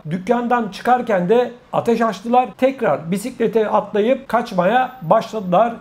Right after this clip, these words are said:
diye anlattılar. Kaçan bisikletli soyguncuları iş yeri sahibi ve birkaç kişinin kovalamaya başladığını da aktaran görgü tanıkları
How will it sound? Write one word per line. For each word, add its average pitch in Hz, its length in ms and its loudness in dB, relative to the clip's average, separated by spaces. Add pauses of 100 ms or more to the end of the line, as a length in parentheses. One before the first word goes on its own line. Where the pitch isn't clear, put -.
diye 202 160 2
anlattılar. 180 640 0
Kaçan 262 340 2 (100)
bisikletli 233 500 -6
soyguncuları 226 840 0
iş 233 200 -4
yeri 233 200 -2
sahibi 220 640 0
ve 185 140 4
birkaç 240 380 0
kişinin 220 460 -6
kovalamaya 220 580 2
başladığını 214 560 0
da 208 220 0
aktaran 214 480 0
görgü 208 280 2
tanıkları 220 560 2